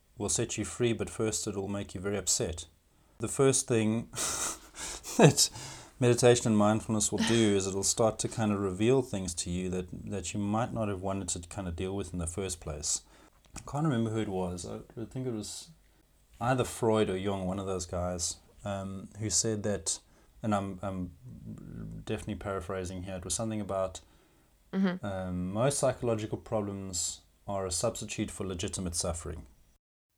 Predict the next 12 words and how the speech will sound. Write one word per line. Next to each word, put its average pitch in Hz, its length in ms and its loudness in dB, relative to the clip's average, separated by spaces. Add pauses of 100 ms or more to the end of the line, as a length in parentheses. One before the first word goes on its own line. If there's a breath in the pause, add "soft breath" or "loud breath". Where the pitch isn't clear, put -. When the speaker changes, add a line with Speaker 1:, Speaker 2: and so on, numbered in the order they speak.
Speaker 2:
Hmm. 196 160 0 (180)
Speaker 1:
So - 180 0
when 151 220 8
we 180 220 8
try 123 500 2
to 98 640 -2 (480)
kind 90 240 -2
of, 85 200 -4 (260)
when 104 180 -2
we, 98 180 -4 (240)
we 98 120 -6
dev-, 95 340 -8